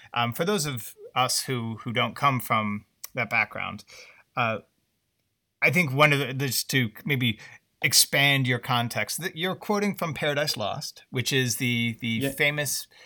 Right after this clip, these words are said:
Speaker 1: um, the great, I guess, seventeenth century epic poem by John Milton, in which, um, it is essentially the fall of man, but really it follows the, the,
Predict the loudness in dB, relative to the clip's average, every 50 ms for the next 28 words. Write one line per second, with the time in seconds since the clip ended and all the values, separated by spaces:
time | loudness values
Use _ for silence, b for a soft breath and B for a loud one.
0 | B B B B B B -2 0 2 2 2 2 0 -2 -4 -2 2 4 4 4
1 | 4 4 0 -4 -6 -8 -12 _ _ -4 -2 0 0 0 0 0 2 2 2 2
2 | 0 -2 -2 -2 -2 -2 -2 0 0 0 -2 -2 -2 -2 0 2 2 2 2 2
3 | 0 -2 -6 -2 -2 -2 -2 -2 -6 -8 -8 -6 -2 0 2 2 2 2 0 -2
4 | 0 2 2 4 4 4 2 0 -2 -2 0 0 2 2 2 0 0 0 -2 -4
5 | -6 -6 -6 B B B B B B _ -2 0 0 0 2 2 2 0 0 -4
6 | -6 -6 -6 B B B B -18 -18 -18 -12 -6 -2 2 2 2 2 0 -2 -4
7 | -2 -2 0 0 0 -2 -4 -6 -6 -2 0 0 0 2 0 0 0 -2 0 4
8 | 4 6 6 6 4 2 0 2 4 4 6 4 4 4 2 0 -2 -2 -2 -6
9 | -6 -6 -4 -4 -4 -4 -6 -8 -10 -10 -8 -4 0 0 2 2 0 0 -2 -4
10 | -4 -2 -2 -2 0 0 -2 -4 -6 -8 -10 -6 -4 -4 -4 -2 -4 -6 -8